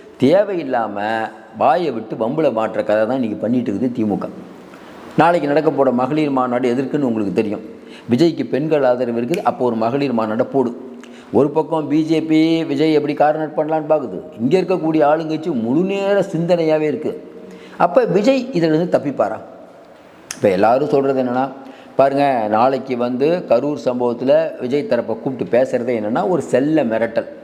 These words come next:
"பாத்தீங்களாப்பா, நாங்க உங்களுக்கு வந்து டெல்லிக்கு கூப்பிட்டு வந்தோம், பக்கத்துலேயே தான் தீகார் செயல், ரொம்ப பக்கம், பார்த்து இருந்துக்கோங்க" அப்படின்னு லைட்டான ஒரு மிரட்டல். விஜய் தரப்பு இதை எப்படி அணுக போகுது?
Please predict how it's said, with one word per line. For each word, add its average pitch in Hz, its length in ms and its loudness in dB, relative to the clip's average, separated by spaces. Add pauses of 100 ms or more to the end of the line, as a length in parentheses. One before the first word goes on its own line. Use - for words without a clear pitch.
(500)
"பாத்தீங்களாப்பா, 131 680 2 (160)
நாங்க 135 500 0 (100)
உங்களுக்கு 123 360 0
வந்து 139 440 -2 (440)
டெல்லிக்கு 151 360 2
கூப்பிட்டு 127 360 2
வந்தோம், 95 140 -8 (520)
பக்கத்துலேயே 151 400 2
தான் 156 140 0
தீகார் 147 360 2
செயல், 104 220 -4
ரொம்ப 120 280 0
பக்கம், 113 360 -2 (180)
பார்த்து 170 380 2
இருந்துக்கோங்க" 110 600 -4
அப்படின்னு 135 420 -2 (280)
லைட்டான 214 580 2
ஒரு 120 140 2
மிரட்டல். 190 340 0 (1040)
விஜய் 156 380 4
தரப்பு 160 380 2
இதை 135 180 4
எப்படி 147 320 2
அணுக 123 260 0
போகுது? 101 260 -4